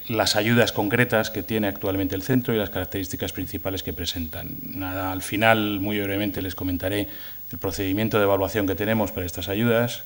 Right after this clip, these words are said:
que es ligeramente distinto del que utilizamos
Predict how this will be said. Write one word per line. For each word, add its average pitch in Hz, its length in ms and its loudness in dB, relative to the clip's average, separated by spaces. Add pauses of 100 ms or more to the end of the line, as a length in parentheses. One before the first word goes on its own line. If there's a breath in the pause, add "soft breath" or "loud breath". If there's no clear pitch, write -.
que 104 180 -6
es - 200 -6
ligeramente 110 600 0
distinto 101 500 0
del 85 180 -4
que 90 460 -4
utilizamos 95 640 -2